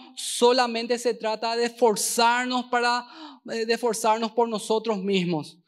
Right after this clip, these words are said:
Estos son los mandamientos de la palabra de Dios y ahora yo tengo que dar todo de mí para cumplir eso.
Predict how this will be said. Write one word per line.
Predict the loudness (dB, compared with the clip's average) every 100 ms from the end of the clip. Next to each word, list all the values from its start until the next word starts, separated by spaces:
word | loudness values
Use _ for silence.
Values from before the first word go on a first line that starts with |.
| -10
Estos | -2 -2 2 2 4
son | 2 4
los | 2
mandamientos | 2 2 0 0 -2 0
de |
la | 2
palabra | 2 0 0 0
de | 0
Dios | 0
y |
ahora | 0 0
yo | 0
tengo | 0 0
que | 0
dar | -2 -2 -2
todo | 2 2 0
de | -2
mí | -4 -2
para | -4
cumplir | -2 -4 -2 -2
eso. | -2 -6 -12